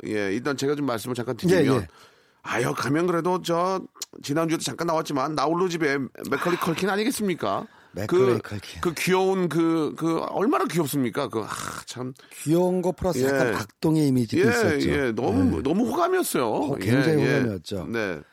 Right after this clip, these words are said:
Speaker 2: 똘똘하고 귀엽고 짓궂고 개구지고 이런 이미지 다 갖고 있었고
Speaker 1: 예.
Speaker 2: 나홀로 집에 일 편으로 대스타가 된 다음에
Speaker 1: 네.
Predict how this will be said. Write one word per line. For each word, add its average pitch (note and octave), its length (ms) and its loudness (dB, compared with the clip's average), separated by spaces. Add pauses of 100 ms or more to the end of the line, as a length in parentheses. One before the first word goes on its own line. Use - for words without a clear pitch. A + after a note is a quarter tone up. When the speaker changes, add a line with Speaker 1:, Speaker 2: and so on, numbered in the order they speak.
(160)
Speaker 2:
똘똘하고 F#3 920 2
귀엽고 D3+ 640 -2 (120)
짓궂고 D3 760 -2
개구지고 C#3+ 680 0
이런 C3 220 2
이미지 C3 180 0
다 A#2 220 -6
갖고 A#2+ 260 -6
있었고 A2+ 600 -2
Speaker 1:
예. F#2+ 240 -2 (400)
Speaker 2:
나홀로 D3 340 2
집에 C#3+ 200 -2
일 B2+ 160 0
편으로 A#2+ 760 0 (160)
대스타가 D3+ 840 -2
된 A2 200 -4
다음에 G2 520 -4
Speaker 1:
네. A2+ 260 -2